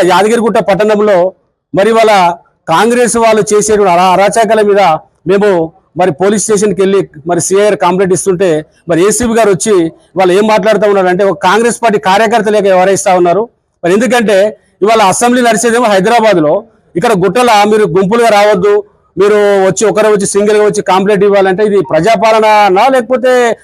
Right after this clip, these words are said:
కాంగ్రెస్ పాలననా? మీరు ఏం మాట్లాడుతూ ఉన్నారండి ఏసీబీ గారు? అసలు ఏం మాట్లాడుతూ ఉన్నారు మీరు? ఒక సామాన్యుడు వచ్చి పోలీసులు వచ్చి కంప్లైంట్ ఇవ్వకూడదా? కాంగ్రెస్ వాళ్ళు ముప్పై నలభై మంది వచ్చి కంప్లైంట్ ఇవ్వచ్చు, కానీ బీఆర్ఎస్ పార్టీ వాళ్ళు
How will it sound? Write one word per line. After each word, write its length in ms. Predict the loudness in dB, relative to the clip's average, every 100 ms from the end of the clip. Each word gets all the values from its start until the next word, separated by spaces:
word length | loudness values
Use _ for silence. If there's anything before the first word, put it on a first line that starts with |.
| _ -2
కాంగ్రెస్ 400 | -2 0 -2 -2
పాలననా? 360 | 0 0 -2 -4 _ _ _ _ _ _ -4
మీరు 180 | 0 0
ఏం 80 |
మాట్లాడుతూ 420 | 2 0 0 0 0
ఉన్నారండి 320 | 0 0 0
ఏసీబీ 280 | -2 -2 0
గారు? 260 | 0 -2 -6 _ _ _ _ -4
అసలు 200 | -2 0
ఏం 80 | 2
మాట్లాడుతూ 420 | 2 0 0 0
ఉన్నారు 220 | 0 0
మీరు? 320 | 0 0 -2 -4 _ -6
ఒక 400 | -4 0 2 2 -2 -4
సామాన్యుడు 400 | -2 0 0 0
వచ్చి 260 | -2 -2
పోలీసులు 300 | 0 0 0
వచ్చి 140 | -2 0
కంప్లైంట్ 360 | 0 0 0
ఇవ్వకూడదా? 400 | 0 2 2 0 -2 _ _ _ _ _ _ _ _ -2
కాంగ్రెస్ 380 | 0 0 0
వాళ్ళు 340 | 0 2 2 0
ముప్పై 280 | -2 -2 0
నలభై 240 | 0 0
మంది 240 | 0 0
వచ్చి 180 | -2 -2
కంప్లైంట్ 420 | -2 0 0 -2
ఇవ్వచ్చు, 280 | 0 -2 -2
కానీ 180 | -2 -2
బీఆర్ఎస్ 400 | 0 0 0 0
పార్టీ 180 | -2 0
వాళ్ళు 240 | 0 2